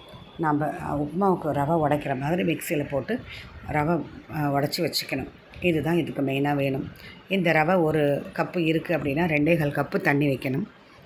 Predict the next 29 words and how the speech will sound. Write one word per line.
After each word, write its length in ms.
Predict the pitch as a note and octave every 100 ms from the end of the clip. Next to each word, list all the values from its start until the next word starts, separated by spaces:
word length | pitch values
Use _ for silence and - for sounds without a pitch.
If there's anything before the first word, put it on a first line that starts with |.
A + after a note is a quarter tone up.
| -
ஒரு 140 | D#3
கனமான 480 | C#3+ D3+ D#3 D#3+ F#3
வாணல் 340 | D#3 C#3+ D#3+ C#3+
வச்சு 320 | C#3 - G3
எண்ணெய் 280 | C#3+ D3 E3
ஊத்தி, 440 | C#3 C3 F3 C#4 - - - - -
கடுகு, 560 | D#3+ D3 C#3+ F3+ E3
உளுத்தம்பருப்பு, 580 | D3+ C#3+ C3+ C#3 A#2+ E3+
கடலைப்பருப்பு, 840 | E3 D3 D3+ D3 C#3 C3 E3 G3 F#3 -
பெருங்காயம், 520 | E3+ D#3 D3+ C#3 C#3+ D#3
கறிவேப்பிலை, 680 | D3 D3 D#3 - C3+ F#3 - - - -
வாசனைக்கு 440 | D3+ D#3+ F3 E3 D#3+
ஒரு 160 | C#3+ -
காஞ்ச 300 | C#3+ E3 E3+
மிளகாய் 300 | C#3+ C#3+ C3+
கட் 200 | B2+ - -
பண்ணி 240 | D3 C#3
போட்டு, 460 | B2+ C#3+ C#3+ G3 - - - - -
அது 220 | D#3 D3+ -
ஃப்ரை 280 | D#3 E3 C#3
ஆனதுக்கப்புறம் 720 | D3 E3+ D3 D3 B2 E3+ A#3+ - - -
தண்ணி 300 | D#3+ F3 F3+
அளந்து 460 | C#3 D#3 D3+ C#3+
ஊத்தி, 300 | C#3 D3 F3+ G3+ - - - -
அது 180 | D#3+ D#3+
கொதிக்கும் 420 | D#3+ D3+ E3+ D3
பொழுது 320 | C#3+ D#3+ F#3
உப்பு 200 | D3 F#3+
போடுங்க, 480 | E3 D3 C#3 C#3+